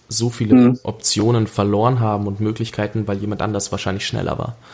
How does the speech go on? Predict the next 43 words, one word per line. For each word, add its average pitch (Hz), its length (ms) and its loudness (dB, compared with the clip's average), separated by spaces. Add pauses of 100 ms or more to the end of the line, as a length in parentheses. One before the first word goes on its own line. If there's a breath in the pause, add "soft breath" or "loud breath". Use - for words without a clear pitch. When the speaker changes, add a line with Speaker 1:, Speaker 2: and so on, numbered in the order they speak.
(260 loud breath)
Speaker 2:
Mhm. 113 240 6
Speaker 1:
Und 107 400 -4
das, 113 160 0
das 120 180 2
war 113 160 -2
cool, 120 160 2
weil 104 120 2
er 107 60 4
hat's 101 140 2
dann 104 140 2
mit - 360 -6
seiner 104 320 2
Story 104 340 2
noch 101 160 0
so - 120 0
ein 101 80 0
bisschen 101 280 0
erklärt. 104 420 0 (380 loud breath)
Und 104 140 -2
das 120 160 2
hat 127 100 0
sich 123 180 0
aber 113 120 6
bei 107 120 4
mir 107 160 4
eingebrannt. 98 520 0
Immer 120 200 4
wenn 110 120 4
ich 110 160 -2
höre, 117 420 2 (280)
perfekt - 460 -2
starten, 120 640 2 (200)
denke 110 200 0
ich, - 140 0
Speaker 2:
Mhm. 117 160 6
Speaker 1:
nein, - 320 -2
überhaupt 113 320 0
nicht 117 120 -2
perfekt 113 320 -2
starten, 113 400 0
sondern, 107 280 2
Speaker 2:
<laughs> - 640 -6
Speaker 1:
ähm, 104 360 2